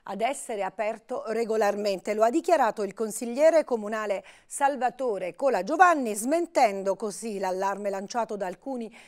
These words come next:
cittadini sulla chiusura della struttura a causa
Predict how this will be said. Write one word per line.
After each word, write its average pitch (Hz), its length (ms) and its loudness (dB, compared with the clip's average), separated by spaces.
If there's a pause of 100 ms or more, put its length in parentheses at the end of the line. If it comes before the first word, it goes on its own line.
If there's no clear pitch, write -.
(140)
cittadini 247 600 -2
sulla 214 240 -4
chiusura 247 560 0
della 180 200 -2
struttura 208 480 -4
a - 20 -6
causa 202 520 -4